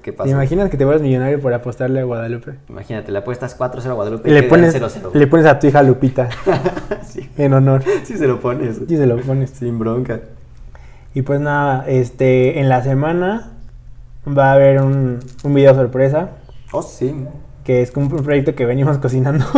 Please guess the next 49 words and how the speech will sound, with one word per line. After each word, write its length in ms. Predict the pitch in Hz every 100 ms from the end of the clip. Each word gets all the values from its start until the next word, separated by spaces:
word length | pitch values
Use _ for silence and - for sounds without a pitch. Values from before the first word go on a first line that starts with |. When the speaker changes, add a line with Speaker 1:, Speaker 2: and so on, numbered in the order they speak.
| - -
Speaker 1:
Sí, 140 | 143 170
desde 240 | 135 117 127
que 100 | 120
empezamos 360 | 123 131 131
Speaker 2:
Desde 120 | 131 127
que 40 |
Speaker 1:
casi. 100 | 123
Speaker 2:
empezó, 540 | 127 123 151 185 190 -
pero 240 | 127 123 117
pues 140 | 123
ya 320 | 135 135 135
to-, 280 | 156 156 147
todo 280 | 160 160 143
se 140 | 139
va 100 | 135
acomodando 500 | 131 143 127 131 139
para 200 | 131 113
que 80 | 127
ya 80 | 127
se 80 | 127
pueda 200 | 131 120
subir. 440 | 127 160 185 - - - - -
Esténse 320 | 147 147 156
pendientes, 600 | 127 120 143 151 175 185
seguramente 500 | 135 143 143 143 139
va 680 | 131 127 123 117 110 - - - -
a, 320 | 131 139 196
a 80 | -
todas 180 | 202
las 140 | 151 -
plataformas, 600 | 127 127 127 147 165 202 - - - - - -
sobre 180 | 139 135
todo 180 | 151 147
en 140 | 135
Facebook, 380 | 139 151 165 190
que 120 | 127 123
ahí 140 | 127
ya 80 | 127
vimos 220 | 131 131
que 120 | 131
es 40 | 131
nuestro 280 | 123 - 120
nicho. 300 | 127 135 175 -
Speaker 1:
Es 80 | 110
donde 300 | 117 104 104
nos 180 | 104
hacen 360 | 107 107 101 101 -
más 320 | 113 104 101 - - - -
comentarios. 680 | 101 101 101 101 98 -